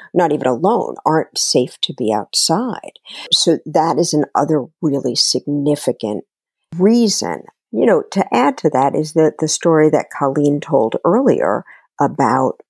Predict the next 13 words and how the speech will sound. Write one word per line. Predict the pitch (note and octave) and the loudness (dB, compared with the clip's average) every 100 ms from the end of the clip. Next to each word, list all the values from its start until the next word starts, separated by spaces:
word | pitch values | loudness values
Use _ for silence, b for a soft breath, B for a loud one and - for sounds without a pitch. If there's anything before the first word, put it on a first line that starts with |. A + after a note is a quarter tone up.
| _ _ | _ _
you | D#3 | -2
know, | C#3 | 0
families | - C#3 C3+ C#3 - | 0 0 0 -2 -2
in | C3+ | -2
New | A#2+ | -2
London, | - C3+ - F3+ | -2 -2 -6 -10
Connecticut, | E3 F3+ B3+ C#4+ C#3 - - b b b b _ | -2 0 0 -2 -4 -6 -8 b b b b _
when | - D#3 D3 D3 | -6 2 2 4
you're | C#3+ C#3 - | 2 0 0
eating, | F3 A#2 D#3 C3+ | 2 2 2 0
when | C#3+ C3+ | 0 -2
your | C3+ - | -4 -2
only | E3+ F#3 G3 | 0 2 0